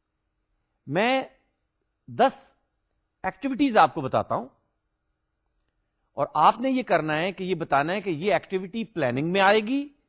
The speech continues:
یہ ایکٹیویٹی آرگنائزنگ کی ہے، یا یہ ایکٹیویٹی کنٹرولنگ کی ہے، یا یہ ایکٹیویٹی لیڈنگ کی ہے۔ I hope you understand what I'm saying. Number one, you will assign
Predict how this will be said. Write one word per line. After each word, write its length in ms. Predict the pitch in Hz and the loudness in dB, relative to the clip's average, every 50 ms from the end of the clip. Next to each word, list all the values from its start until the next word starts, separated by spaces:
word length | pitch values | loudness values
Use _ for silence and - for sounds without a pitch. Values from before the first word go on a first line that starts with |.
| _ _ _ _ _ _ _ _ | _ _ _ _ _ _ _ _
یہ 160 | - 135 190 190 | -4 0 2 2
ایکٹیویٹی 540 | 165 - - 208 202 220 202 - 240 233 247 - | 2 0 -4 -8 -6 -6 -6 -6 -6 -6 -6 -2
آرگنائزنگ 580 | - 139 131 117 127 123 113 107 107 165 214 202 | 0 0 0 0 -2 -4 -4 -4 -4 -6 -6 -6
کی 200 | - 240 254 233 | -6 -4 -2 -2
ہے، 240 | 240 254 254 254 262 _ _ _ _ _ _ _ _ _ _ _ _ | 0 0 -2 -4 -6 _ _ _ _ _ _ _ _ _ _ _ _
یا 140 | - 120 147 | -2 2 2
یہ 200 | 180 226 247 254 | 2 2 2 0
ایکٹیویٹی 680 | 220 - - - 226 208 220 196 175 240 233 233 240 262 - _ _ _ _ _ _ _ _ - | -2 -2 -4 -8 -8 -6 -6 -8 -6 -6 -4 -4 -6 -8 -10 _ _ _ _ _ _ _ _ -10
کنٹرولنگ 500 | 147 131 110 139 151 180 233 277 285 254 | -10 -8 -2 0 2 4 4 4 2 0
کی 200 | 190 254 254 233 | -2 -4 -2 -2
ہے، 220 | 233 233 233 226 226 _ _ _ _ _ _ _ - | 0 -2 -2 -4 -8 _ _ _ _ _ _ _ -6
یا 140 | 113 147 165 | 0 2 2
یہ 220 | 202 214 214 202 | 2 2 2 0
ایکٹیویٹی 460 | 185 180 - 185 180 170 156 160 185 | 0 0 -2 -10 -8 -8 -8 -10 -10
لیڈنگ 420 | 160 156 147 147 143 147 139 120 104 | -8 -6 -6 -4 -2 -2 -2 -4 -6
کی 240 | - 117 95 98 | -10 -12 -14 -12
ہے۔ 100 | 101 - - _ _ _ _ _ _ _ _ _ _ _ _ _ _ _ _ _ _ _ _ _ _ _ - 101 | -14 -16 -16 _ _ _ _ _ _ _ _ _ _ _ _ _ _ _ _ _ _ _ _ _ _ _ -8 -6
I 40 | 107 | 0
hope 180 | 123 147 151 151 | 0 0 0 0
you 60 | 160 | -2
understand 460 | 151 151 165 156 - - 165 160 156 151 | -2 -2 -4 -6 -4 -4 -4 -2 -2 -2
what 80 | 151 | -2
I'm 180 | 143 135 131 - - | -2 -2 -2 -4 -6
saying. 220 | 131 107 95 82 - _ _ _ _ _ _ _ _ _ _ - | -6 -6 -6 -10 -14 _ _ _ _ _ _ _ _ _ _ -8
Number 240 | 123 139 151 156 | -6 -2 -2 2
one, 240 | 151 175 196 269 285 277 - _ _ _ _ _ _ _ _ _ _ _ _ _ _ _ _ _ _ _ _ _ _ _ _ _ _ _ _ _ _ _ _ _ - | 4 4 2 2 0 -4 -10 _ _ _ _ _ _ _ _ _ _ _ _ _ _ _ _ _ _ _ _ _ _ _ _ _ _ _ _ _ _ _ _ _ -4
you 160 | 139 180 196 | -2 2 4
will 160 | 196 196 190 - - | 4 4 4 2 -6
assign 500 | - - 185 196 214 233 247 254 262 | -2 2 2 4 4 4 2 2 0